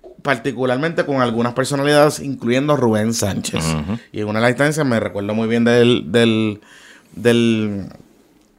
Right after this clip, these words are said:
Speaker 1: del chat,
Speaker 2: Ujú.
Speaker 1: Ramón Rosario,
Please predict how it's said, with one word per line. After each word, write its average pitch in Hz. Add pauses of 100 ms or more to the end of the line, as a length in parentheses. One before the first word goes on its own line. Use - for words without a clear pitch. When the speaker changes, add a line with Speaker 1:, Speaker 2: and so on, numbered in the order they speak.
(200)
Speaker 1:
del 120
chat, 160 (260)
Speaker 2:
Ujú. 92 (160)
Speaker 1:
Ramón 120
Rosario, 143